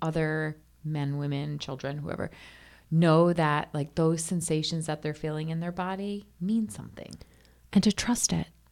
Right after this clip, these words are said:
Speaker 1: And to trust it. And get curious about it, right? Like, you don't, we won't, you don't necessarily know w-, maybe what your gut instinct is trying to tell you or what your intuition is trying to tell you right off the bat, but it's, it's something.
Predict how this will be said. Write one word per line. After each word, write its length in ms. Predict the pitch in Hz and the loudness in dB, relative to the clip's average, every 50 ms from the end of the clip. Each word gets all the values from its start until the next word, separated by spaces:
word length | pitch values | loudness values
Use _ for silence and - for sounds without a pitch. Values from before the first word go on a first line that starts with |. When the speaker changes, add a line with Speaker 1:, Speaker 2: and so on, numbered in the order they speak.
| _ | _
Speaker 1:
And 100 | 185 175 | -8 -6
to 100 | 180 190 | -6 -8
trust 380 | 185 - - 220 220 - - - | -6 -4 -4 -4 -4 -4 -6 -6
it. 160 | 147 143 - | -6 -6 -6
And 80 | 156 156 | -2 -2
get 160 | 214 214 220 | -2 -2 -2
curious 460 | - - 233 233 233 226 220 220 - | -2 -2 0 2 2 2 2 0 -2
about 280 | 170 143 131 - - - | -4 -6 -6 -6 -6 -8
it, 200 | 117 113 - - - _ _ _ _ _ _ - | -10 -10 -12 -14 -20 _ _ _ _ _ _ -14
right? 300 | 170 165 165 175 202 247 - - _ _ _ - | -12 -10 -10 -10 -12 -14 -16 -20 _ _ _ -14
Like, 160 | 170 165 - | -14 -10 -8
you 80 | 196 185 | -8 -6
don't, 260 | 196 190 180 180 175 - - - - - - - - - - - - - | -4 -4 -4 -4 -6 -8 -14 -20 -20 -20 -20 -20 -20 -20 -20 -12 0 6
we 120 | 190 214 | 8 8
won't, 300 | 208 202 202 202 196 - - - | 10 10 8 6 4 0 -4 -4
you 160 | 202 190 202 | -2 0 4
don't 320 | 190 226 220 233 233 - | 6 6 6 6 4 4
necessarily 720 | 220 208 196 190 185 - 202 175 - 185 180 180 180 180 | 4 6 6 6 4 2 0 0 2 2 4 4 4 4
know 720 | 175 170 165 165 165 165 170 170 170 165 165 160 - - - | 4 4 4 4 4 4 4 4 4 4 4 2 -2 -4 -6
w-, 240 | - 175 165 175 170 - | -8 -8 -8 -8 -6 -2
maybe 280 | 185 180 170 170 165 160 | 0 2 2 4 2 2
what 220 | 160 165 160 - - | 4 4 2 2 2
your 140 | 160 160 | 0 0
gut 240 | 160 160 170 160 - 165 | 2 4 2 4 4 4
instinct 440 | 175 170 156 - - 165 165 160 156 | 2 2 2 2 0 0 2 2 0
is 100 | 151 - | 0 0
trying 220 | - 170 160 160 | 0 0 0 0
to 60 | 160 | -2
tell 240 | 160 160 165 156 160 | -2 -2 -2 0 0
you 160 | 160 156 156 | 0 0 0
or 100 | 156 160 | 0 0
what 140 | 165 170 - | 0 -2 -2
your 120 | 156 160 165 | -2 0 0
intuition 460 | 170 175 - - 170 165 160 - 170 | -2 -2 -4 -4 -4 -4 -4 -4 -6
is 100 | 160 160 | -6 -6
trying 240 | - 170 165 160 160 | -6 -4 -4 -4 -4
to 80 | 160 | -4
tell 120 | 170 165 165 | -4 -4 -4
you 100 | 160 160 | -2 -2
right 180 | 160 160 160 | -2 -2 -2
off 140 | 160 156 151 - - | -4 -6 -8 -10 -14
the 60 | 160 | -10
bat, 420 | - 170 165 165 160 151 - - - - | -6 -4 -2 -2 -2 -2 -4 -8 -6 -2
but 240 | - 151 - - - | 0 0 0 0 -4
it's, 420 | - 156 160 - - - - - - - | -6 -8 -8 -10 -10 -12 -12 -12 -8 -6
it's 220 | 165 165 - - | -6 -4 -4 -4
something. 580 | - - 170 160 160 160 - 127 107 - - | 0 2 2 2 2 0 -2 -4 -4 -4 -6